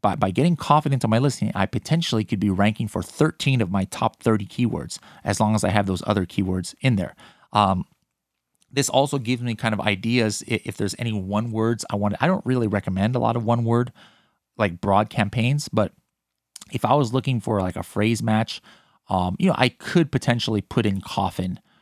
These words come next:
like, you know, as a broad match in my P P C campaign, knowing that I would come up for a lot of these keywords that I have here. So super cool technique. I would say ninety-nine percent of the sellers who use Cerebro are not even looking at this box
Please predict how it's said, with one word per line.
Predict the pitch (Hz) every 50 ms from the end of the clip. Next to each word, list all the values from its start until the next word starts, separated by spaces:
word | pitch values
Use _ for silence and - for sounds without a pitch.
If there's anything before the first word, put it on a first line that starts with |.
| _ _ _ -
like, | - 90 92 90 87 - - _
you | - 117
know, | 101 87 82
as | - 92 -
a | 92
broad | 87 - 98 95 90 92 95
match | 95 92 90 90 -
in | -
my | 92 95 95 -
P | - 101
P | 101 101
C | - 95
campaign, | 95 - 117 107 107 117 107 101
knowing | 101 101 117 131 117 98 92 90 - _ - _ _ _ -
that | - - -
I | -
would | 95 95 95 92
come | - - 117 110
up | 101 - -
for | - 101
a | 92
lot | 85 98 90 95 95
of | 87 92
these | 95 95 -
keywords | - - - 98 95 90 90 90 92 - - - - - - _ _ -
that | - 87
I | 87
have | 87 87 95 87 85 -
here. | - 85
So | 82 - -
super | 90 - - 147 143 - 131
cool | - - 139 135 120 - _ _ _ _ _ _ _ _ _ _ _ _ _ _ _ _ _ - -
technique. | - 131 117 - - 127 135 139 - -
I | -
would | 113 107 104
say | - 104 101
ninety-nine | 101 101 104 101 110 123 127 120 117 117 120 113
percent | - 104 - - 110 113 107
of | 101 95 95
the | 92 98
sellers | - - 98 101 110 113 104 -
who | 107
use | 107 110 -
Cerebro | - 98 95 107 113 113 127 135 135 - - - - _ _ _ _ -
are | - 117
not | 113 117 113 113 127 139
even | 143 120 117 104 101
looking | 101 110 - - 98
at | 92 85
this | 95 90
box | - - 87 87 90 - - -